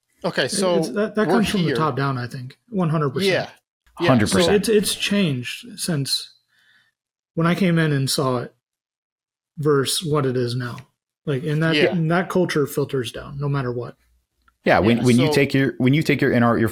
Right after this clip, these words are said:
Speaker 3: your level one R O sort of seminar, like, the, the, that instructor to you is, like, the perfect model of what the best R O should be. And so we need to have people who are admirable setting that standard.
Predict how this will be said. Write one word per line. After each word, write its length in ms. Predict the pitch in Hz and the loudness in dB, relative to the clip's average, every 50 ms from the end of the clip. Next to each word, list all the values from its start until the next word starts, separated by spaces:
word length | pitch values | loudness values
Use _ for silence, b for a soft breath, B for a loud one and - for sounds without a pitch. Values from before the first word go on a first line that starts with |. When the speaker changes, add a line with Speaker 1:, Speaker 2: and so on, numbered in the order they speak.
| - | 0
Speaker 3:
your 120 | 120 117 110 | 0 2 4
level 200 | 110 107 110 104 | 4 4 4 4
one 140 | 104 101 101 | 4 4 4
R 160 | 98 95 92 | 6 6 6
O 100 | 95 101 | 4 4
sort 200 | 95 - 104 98 | 4 2 2 2
of 160 | 85 - - - - | 0 0 -4 -4 0
seminar, 460 | - 143 107 85 80 76 73 - - | 2 2 4 4 4 2 2 0 0
like, 260 | - 90 85 - - | -2 -2 -2 -4 -4
the, 140 | - 101 - - - _ _ - | -4 -4 -4 -4 -6 _ _ 0
the, 180 | 101 98 92 | 2 2 2
that 260 | 101 104 98 117 - | 2 2 2 2 4
instructor 460 | 127 123 120 - 127 110 - - 107 92 | 4 2 2 4 2 2 2 2 0 0
to 120 | - 104 | 0 0
you 280 | 92 98 104 98 90 80 | 2 2 2 4 4 4
is, 220 | 76 92 87 - | 2 2 2 2
like, 320 | 92 80 78 76 - 92 87 | 2 2 2 0 -2 -4 0
the 280 | - 90 85 85 82 - _ _ _ - | 2 2 2 2 0 -4 _ _ _ -4
perfect 420 | - - 117 - - 110 95 - | 0 0 2 2 2 0 0 2
model 340 | 98 95 90 92 90 90 87 | 2 2 4 4 4 2 2
of 120 | 85 80 | 2 2
what 320 | 85 85 87 87 - - - - - - _ _ _ - | 2 2 2 2 0 -2 -6 -10 -14 -20 _ _ _ -4
the 120 | 98 90 | -2 0
best 260 | - 95 87 - - | 2 2 0 0 0
R 220 | - 90 90 87 87 | 0 0 2 2 2
O 80 | 85 | 2
should 220 | - - - 82 78 | 0 0 -2 0 0
be. 300 | 104 95 82 76 76 - | 0 2 2 0 -2 -2
And 140 | - 85 - | -4 -4 -2
so 100 | - 90 | -2 0
we 80 | 87 87 | 0 2
need 180 | 90 98 92 | 2 2 0
to 240 | 92 87 - - - | 0 -2 -4 -6 -6
have 240 | - - 95 92 - | -2 0 0 0 0
people 220 | 101 92 90 92 | -2 -2 -2 0
who 100 | 85 98 | 0 0
are 80 | 90 - | 0 2
admirable 680 | - 92 104 95 90 80 80 - 82 82 - - - b b b b b b b b b b b _ _ _ - | 2 2 2 2 0 -2 -2 0 0 0 0 -2 -4 b b b b b b b b b b b _ _ _ -6
setting 260 | - - 92 95 95 | -4 -2 0 0 0
that 140 | 92 87 - | 0 0 -2
standard. 400 | - - 110 147 - - - - | -2 -2 -2 -2 -4 -6 -8 -12